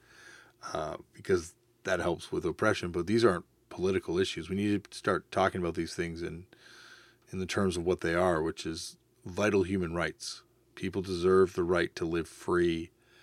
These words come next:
from violence and hate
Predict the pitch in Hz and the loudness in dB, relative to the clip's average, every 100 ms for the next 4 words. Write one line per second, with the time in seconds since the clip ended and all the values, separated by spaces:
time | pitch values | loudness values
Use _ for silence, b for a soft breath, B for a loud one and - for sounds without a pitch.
0 | b b b b _ _ - 90 82 85 | b b b b _ _ -6 -4 0 4
1 | 82 85 85 85 - - - _ _ _ | 4 2 -2 -6 -8 -10 -12 _ _ _
2 | _ - 82 82 90 87 85 | _ -14 -12 -8 0 0 0